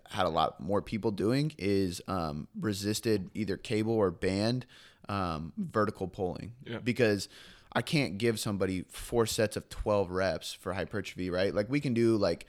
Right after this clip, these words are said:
Speaker 1: the strength reps. Like, if we wanna do five sets of five chin-ups, cool. A lot of people can do that, but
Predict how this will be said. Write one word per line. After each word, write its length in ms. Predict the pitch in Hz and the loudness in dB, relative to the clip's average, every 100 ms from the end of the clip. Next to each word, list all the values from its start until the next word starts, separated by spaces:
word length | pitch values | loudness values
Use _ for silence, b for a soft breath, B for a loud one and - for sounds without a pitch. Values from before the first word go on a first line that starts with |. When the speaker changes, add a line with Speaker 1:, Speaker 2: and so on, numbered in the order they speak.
| b | b
Speaker 1:
the 80 | - | -6
strength 360 | - 107 113 113 | -2 0 -2 0
reps. 300 | 73 98 - | 0 0 -2
Like, 140 | 85 | -6
if 80 | - | -4
we 80 | 113 | -2
wanna 160 | 110 | 0
do 80 | 95 | -2
five 240 | 95 95 101 | 0 0 0
sets 160 | 87 | -4
of 40 | - | -2
five 140 | 92 | -2
chin-ups, 320 | - 104 110 | -2 -4 -6
cool. 380 | - 117 98 - B B B | -6 -6 -6 -6 B B B
A 60 | 90 | 0
lot 140 | 98 | 0
of 60 | 95 | 0
people 180 | 104 90 | -4 -6
can 120 | 98 | -4
do 100 | 98 | 0
that, 240 | 117 107 | 0 2
but 220 | 98 92 | 2 2